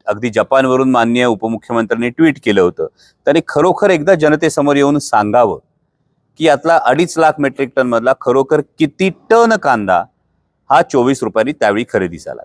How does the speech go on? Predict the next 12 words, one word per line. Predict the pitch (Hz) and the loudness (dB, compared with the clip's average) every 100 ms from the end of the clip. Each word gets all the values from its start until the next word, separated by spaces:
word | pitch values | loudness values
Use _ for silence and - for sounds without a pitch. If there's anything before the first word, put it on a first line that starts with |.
| - | -2
त्याच | 165 - | 0 0
पद्धतीनं | - - 120 107 202 135 _ _ _ _ - | -2 -2 -2 -2 -6 -6 _ _ _ _ -4
महिना | 113 135 160 | 0 2 2
दीड | 156 | 2
महिन्यापूर्वी | 147 135 143 131 127 127 | 2 2 2 0 -2 0
सुद्धा | 127 120 104 135 | -2 -2 0 2
या | 143 | 2
पद्धतीची | 127 120 107 113 110 120 | 2 0 -2 -4 -4 -2
बातमी | 107 95 101 | 0 0 -2
आली | 98 90 | -4 -2
होती, | 90 80 - _ _ _ - | -6 -8 -16 _ _ _ -2
परंतु | 120 131 127 156 165 | 2 2 2 0 0